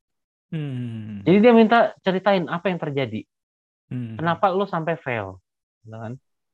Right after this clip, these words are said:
Speaker 1: Iya, iya, iya.
Speaker 2: Terus gue bilang, "Gue gini, gini, gini, gini, gini, gini, gini." Nah, waktu itu, eh,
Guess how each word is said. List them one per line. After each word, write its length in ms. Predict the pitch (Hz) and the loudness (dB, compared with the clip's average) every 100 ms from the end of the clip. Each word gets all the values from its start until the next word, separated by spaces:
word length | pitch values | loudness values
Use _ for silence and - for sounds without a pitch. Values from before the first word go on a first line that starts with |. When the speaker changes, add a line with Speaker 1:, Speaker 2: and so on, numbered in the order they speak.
| _ _ | _ _
Speaker 1:
Iya, 140 | 120 113 | -14 -12
iya, 180 | 110 | -14
iya. 200 | 110 110 110 | -16 -6 0
Speaker 2:
Terus 180 | 202 - - _ _ _ _ _ | 0 0 -12 _ _ _ _ _
gue 160 | 117 | 2
bilang, 540 | 143 226 196 165 165 160 _ _ _ _ _ _ _ _ _ _ _ | 4 6 6 4 -2 -8 _ _ _ _ _ _ _ _ _ _ _
"Gue 240 | 110 127 160 | -2 0 4
gini, 240 | 151 139 | 4 4
gini, 240 | 131 131 | 4 2
gini, 200 | 123 127 127 | 2 0 2
gini, 200 | 127 123 | 0 0
gini, 180 | 123 123 | 0 0
gini, 180 | 120 123 | -2 -4
gini." 220 | 120 127 123 - - 90 - | -4 -4 -6 -10 -18 -20 -10
Nah, 140 | 120 113 104 | -4 -2 0
waktu 240 | 117 117 | -2 0
itu, 240 | 185 156 - _ _ _ _ _ _ | 0 0 -2 _ _ _ _ _ _
eh, 580 | 120 120 117 117 117 | -4 -2 -2 -2 -2